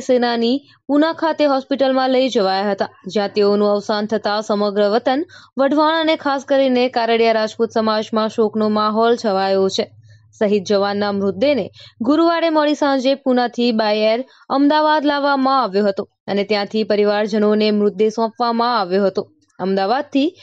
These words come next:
મૃતદેહને વઢવાણ લાવ્યા બાદ રાષ્ટ્રીય સન્માન સાથે તેમની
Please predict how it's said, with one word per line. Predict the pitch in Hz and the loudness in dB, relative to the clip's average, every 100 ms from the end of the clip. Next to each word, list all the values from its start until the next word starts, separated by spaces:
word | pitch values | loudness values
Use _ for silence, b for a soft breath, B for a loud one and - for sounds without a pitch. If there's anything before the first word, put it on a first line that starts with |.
| B B | B B
મૃતદેહને | 262 339 269 330 330 | 0 0 0 0 2
વઢવાણ | 302 285 277 277 | 0 0 0 0
લાવ્યા | 277 262 269 240 | 0 0 0 0
બાદ | 247 220 | -2 -2
રાષ્ટ્રીય | 226 226 247 233 | -2 -2 -2 0
સન્માન | 226 226 226 233 | 0 0 -2 -2
સાથે | 226 226 240 | -2 0 0
તેમની | 233 226 220 220 | 0 0 0 0